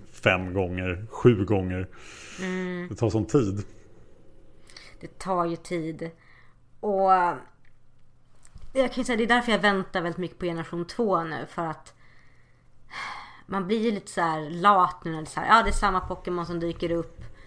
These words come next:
Speaker 2: Jag kan springa om det är någon väldigt sällsynt Pokémon, men det känns inte riktigt värt det. Så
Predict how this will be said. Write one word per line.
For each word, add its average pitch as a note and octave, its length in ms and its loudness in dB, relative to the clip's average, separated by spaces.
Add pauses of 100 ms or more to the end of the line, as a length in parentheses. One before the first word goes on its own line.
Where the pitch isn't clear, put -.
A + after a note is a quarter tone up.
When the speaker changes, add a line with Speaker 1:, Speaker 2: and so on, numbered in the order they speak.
(340)
Speaker 2:
Jag G#3 160 -2
kan G#3 100 2
springa G3 400 0
om F3+ 100 0
det F3+ 60 -2
är F3 40 0
någon E3+ 220 -4
väldigt F#3+ 340 0
sällsynt F3 460 -6
Pokémon, E3 680 -6 (600)
men G3+ 200 -2
det F#3+ 60 -4
känns F#3+ 240 -2
inte F3+ 180 -2
riktigt G#3+ 380 -4
värt F3+ 360 0
det. D#3+ 260 -2 (680)
Så G3 440 -4